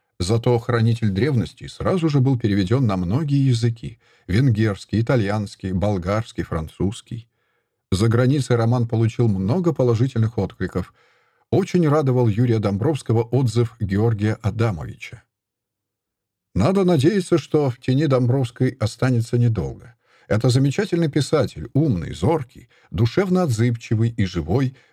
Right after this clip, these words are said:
правдивый, очень много знающий и с большим жизненным опытом. Кто прочтёт его книгу «Хранитель древностей», у того не может возникнуть сомнений в его даровитости.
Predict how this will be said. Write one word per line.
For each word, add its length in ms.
правдивый, 600
очень 300
много 280
знающий 680
и 120
с 60
большим 520
жизненным 640
опытом. 500
Кто 200
прочтёт 540
его 160
книгу 400
«Хранитель 480
древностей», 720
у 120
того 260
не 120
может 360
возникнуть 560
сомнений 480
в 60
его 260
даровитости. 920